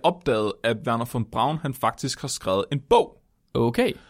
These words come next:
Speaker 1: Og den bog, det var hans vision om, hvordan vi kunne kolonisere rummet.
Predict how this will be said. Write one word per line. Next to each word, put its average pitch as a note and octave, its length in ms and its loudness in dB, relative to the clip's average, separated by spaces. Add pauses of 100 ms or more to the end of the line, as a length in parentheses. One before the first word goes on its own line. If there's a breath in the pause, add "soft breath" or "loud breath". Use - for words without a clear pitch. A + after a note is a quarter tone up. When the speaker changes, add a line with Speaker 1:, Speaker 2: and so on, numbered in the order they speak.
(240 soft breath)
Speaker 1:
Og B2+ 180 2
den F#3 260 4
bog, F#3 280 4
det D#3 80 2
var D3 80 2
hans F#3+ 380 0
vision C3+ 500 2
om, C#3+ 120 2
hvordan C#3 560 0
vi D3+ 40 -2
kunne - 140 -8
kolonisere A#2+ 580 0
rummet. C3 380 0